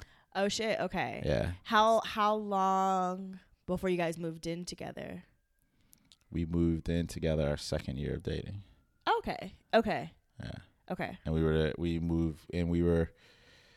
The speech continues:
Speaker 2: in that space together, living in together for about, like, a year and a half, close to two years before we broke up.
Speaker 1: So how long was the relationship in total?
Speaker 2: Three years.
Speaker 1: Three years? Okay. Okay.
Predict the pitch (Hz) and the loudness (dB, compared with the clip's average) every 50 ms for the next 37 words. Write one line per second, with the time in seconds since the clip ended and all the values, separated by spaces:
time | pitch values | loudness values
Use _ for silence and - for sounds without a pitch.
0 | _ _ _ _ _ _ _ _ _ _ - 104 107 104 101 98 92 90 90 90 | _ _ _ _ _ _ _ _ _ _ 4 6 8 8 8 8 6 8 8 6
1 | - - _ _ _ _ _ _ - - - - - - - 92 87 87 - - | 4 2 _ _ _ _ _ _ -6 -2 -2 -2 0 4 6 6 6 6 2 0
2 | - 90 85 87 82 82 80 82 82 80 82 80 80 80 80 78 80 80 80 78 | -2 2 4 4 6 6 6 4 4 4 4 2 2 0 0 2 2 2 2 2
3 | 78 - - 78 76 73 78 76 73 69 67 69 67 65 - - - 73 76 73 | 0 -2 -2 -4 -2 0 2 2 2 2 0 -2 -4 -6 -10 -10 -10 -10 -8 -8
4 | 78 80 80 80 80 80 80 80 78 80 80 78 78 78 78 78 76 67 78 78 | -6 -6 -6 -6 -6 -6 -4 -4 -2 -2 0 0 2 2 2 2 2 2 2 0
5 | 73 73 80 76 76 76 76 - - - 80 78 78 - - - - - 78 78 | 0 0 0 0 0 0 -2 -4 -4 -2 -2 -2 -2 -4 -8 -8 -6 -2 -2 0
6 | 76 78 78 78 76 76 76 73 - - - - - - 73 73 73 - - - | 2 2 0 0 0 -2 -4 -6 -6 -10 -12 -10 -8 -8 -8 -8 -8 -6 -6 -6
7 | - - - - - - - - - - - _ _ - _ - - 220 226 226 | -6 -6 -6 -8 -8 -8 -10 -14 -18 -18 -20 _ _ -20 _ -8 -4 -2 0 2
8 | 208 214 214 214 214 214 202 190 185 185 175 175 170 180 175 - - 175 - 156 | 2 4 2 2 2 0 -2 0 0 -2 0 0 -2 -2 -4 -4 -6 -6 -6 -8
9 | 156 - 175 160 151 143 139 - - - - - - - - - - - - 185 | -8 -6 -6 -4 -4 -4 -6 -8 -10 -14 -14 -6 -4 -2 -2 -2 -2 -2 0 0
10 | 180 175 175 185 190 185 - - 156 160 120 85 131 156 - _ - 165 160 170 | 0 0 -2 -2 -4 -4 -6 -8 -6 -6 -4 -6 -6 -8 -10 _ -6 -6 -6 -6
11 | - - 151 | -6 -10 -10